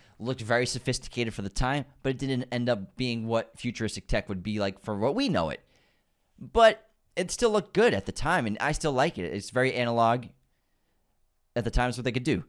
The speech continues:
Now, with Prometheus, even though this mission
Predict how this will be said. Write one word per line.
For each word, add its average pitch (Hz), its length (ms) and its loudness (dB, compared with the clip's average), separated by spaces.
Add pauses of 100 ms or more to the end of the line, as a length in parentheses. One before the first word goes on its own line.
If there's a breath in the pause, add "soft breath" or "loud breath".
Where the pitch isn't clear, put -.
(640)
Now, 143 540 4
with 139 220 0
Prometheus, 135 880 -2 (100)
even 208 400 0
though 147 500 6 (1120)
this 131 240 -2
mission 143 540 -2